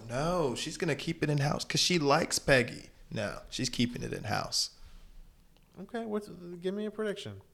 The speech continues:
Speaker 1: That's what I told you. Lou gets shot in the leg by Dodd.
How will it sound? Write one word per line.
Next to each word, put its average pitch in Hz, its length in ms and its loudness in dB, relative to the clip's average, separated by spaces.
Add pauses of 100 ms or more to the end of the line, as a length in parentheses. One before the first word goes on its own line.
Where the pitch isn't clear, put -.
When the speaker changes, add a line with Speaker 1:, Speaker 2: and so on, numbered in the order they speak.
(140)
Speaker 1:
That's 156 160 6
what 165 120 8
I - 20 0
told 131 180 6
you. 107 180 -2
Lou 151 500 6 (380)
gets 120 180 4
shot 127 500 6
in 139 60 0
the 151 80 6
leg 139 380 6
by 143 120 8
Dodd. 123 400 6